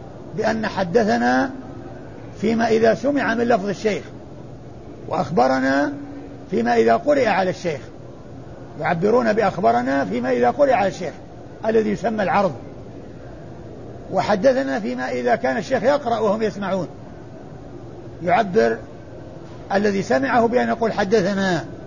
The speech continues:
وإذا كان الشيخ يقرأ عليه وهم يسمعون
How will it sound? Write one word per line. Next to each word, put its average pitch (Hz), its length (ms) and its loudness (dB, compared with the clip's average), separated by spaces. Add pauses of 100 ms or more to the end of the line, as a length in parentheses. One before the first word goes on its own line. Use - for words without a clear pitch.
(960)
وإذا 196 360 6
كان 254 260 2
الشيخ 247 400 4 (100)
يقرأ 262 500 2
عليه 214 400 4
وهم 214 200 4
يسمعون 208 580 0